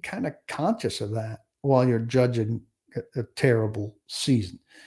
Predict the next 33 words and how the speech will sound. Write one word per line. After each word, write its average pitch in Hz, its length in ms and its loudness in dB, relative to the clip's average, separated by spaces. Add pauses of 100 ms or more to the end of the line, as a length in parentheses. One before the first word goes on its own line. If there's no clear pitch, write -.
(520)
If 202 140 12
they 208 100 12
do 294 220 12
win, 156 640 12
if 160 120 0
they 175 120 8
do 233 160 6
what's 208 240 10
expected 190 520 4
of 127 120 2
them 151 240 4
against 143 400 2
the - 80 -4
Panthers, 185 480 4
is 147 100 4
he 190 80 10
allowed 175 300 8
to 175 60 6
be 156 120 8
happy 165 560 4 (120)
while 202 240 4
it 196 100 6
unfolds? 202 800 4 (760)
Or 156 240 10
are 151 40 8
we 147 100 4
gonna 143 140 8
take 160 220 4
a 139 40 6
screenshot 147 680 4
of 131 160 0
him 127 180 4
smiling 143 800 4